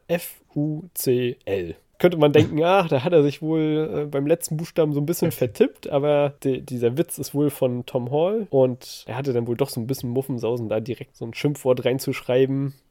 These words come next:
Speaker 1: auch wenn das echt super versteckt ist. Und er hat sich dann halt für diesen, also das ist wohl in den U S A so ein, so ein, so ein üblicher Kniff, dass man halt das K durch ein L ersetzt und, äh, dann, wenn man's ausspricht, dann ist es halt Fackel und, äh,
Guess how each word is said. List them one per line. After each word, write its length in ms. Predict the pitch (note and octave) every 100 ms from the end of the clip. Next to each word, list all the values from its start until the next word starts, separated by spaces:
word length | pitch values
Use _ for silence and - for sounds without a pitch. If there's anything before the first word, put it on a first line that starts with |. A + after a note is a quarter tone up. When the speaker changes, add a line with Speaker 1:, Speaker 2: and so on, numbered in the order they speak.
| -
Speaker 1:
auch 220 | - -
wenn 100 | C3
das 180 | C#3+ -
echt 180 | C3 - _ _ G3+
super 300 | C3 D#3+ B2+
versteckt 500 | - - C#3+ C#3+ -
ist. 300 | C#3 - _
Und 320 | - A#2 A2+ -
er 140 | G#2
hat 100 | A2
sich 120 | B2
dann 140 | - G#2
halt 160 | G2
für 120 | -
diesen, 280 | G#2 G2+ G2+
also 160 | G2 G2
das 160 | G2
ist 140 | B2+ -
wohl 140 | G2+
in 240 | G#2+ G#2 -
den 60 |
U 100 | -
S 100 | G#2+
A 220 | - A2
so 100 | A2
ein, 240 | G#2 A2 A2+
so 80 | A2+
ein, 160 | A2+ _ - _ _ _ -
so 100 | -
ein 60 |
üblicher 380 | - C#3+ C3+ A2+
Kniff, 340 | - - D3+ -
dass 180 | C3+
man 160 | C3 A2+
halt 200 | A2+ A2+
das 340 | G#2+ - -
K 320 | - F3+ F#3+ E3+
durch 200 | A#2+ A2+
ein 60 |
L 200 | C#3 E3+
ersetzt 520 | D3+ C#3 D3+ D3 -
und, 300 | - A#2+ A#2
äh, 240 | C3 A#2 A#2+
dann, 320 | A#2 A2 A2+ _ _ _ _ _
wenn 100 | - A#2
man's 100 | -
ausspricht, 560 | C#3 C#3 - C3+ -
dann 60 | A2+
ist 100 | A#2+
es 180 | A2 -
halt 200 | G#2+ -
Fackel 600 | - F#3 F3+ E3+ F#3 E3+ _ _ _
und, 360 | B2+ A#2+ -
äh, 240 | B2 A2+